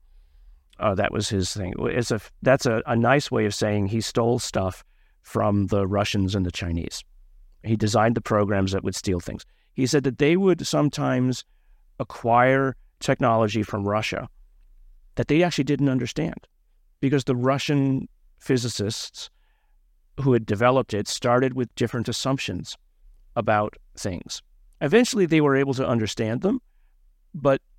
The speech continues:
it was, and it wasn't because the Russians got them from some other place. It's just because they had started creatively with a different set of assumptions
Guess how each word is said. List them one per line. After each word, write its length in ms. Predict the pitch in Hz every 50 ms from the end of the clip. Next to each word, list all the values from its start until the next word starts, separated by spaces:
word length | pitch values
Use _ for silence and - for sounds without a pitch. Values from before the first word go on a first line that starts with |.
| _ -
it 160 | 143 143 -
was, 240 | 147 139 131 123 - -
and 100 | 151 147
it 80 | 151
wasn't 220 | 143 175 180 190 165
because 340 | 139 120 - 135 123 117 -
the 100 | - 104
Russians 380 | 107 113 113 - - 113 101 104
got 200 | - 104 107 -
them 140 | 107 104
from 360 | 95 - 104 98 95 90 - - _ _ _ _ -
some 200 | - 117 104 101
other 160 | 95 92 90
place. 500 | - - 120 139 117 95 - - - - _ _ _ _ _ _ - -
It's 140 | 131 -
just 200 | - 147 127 -
because 440 | - 139 - - 127 123 120 - - _ _ _ _ -
they 420 | - 127 123 120 120 123 120 -
had 260 | - 123 113 110 117 120 _ -
started 600 | - - - - 127 131 135 135 131 123 120 - - -
creatively 720 | - - 120 117 113 117 131 135 135 117 110 110 107 107
with 160 | 101 110 95 107
a 40 |
different 320 | 104 - 120 - 135 135 -
set 160 | - - 110
of 80 | 107 107
assumptions 640 | 104 - - 113 113 113 - - 95 98 92 -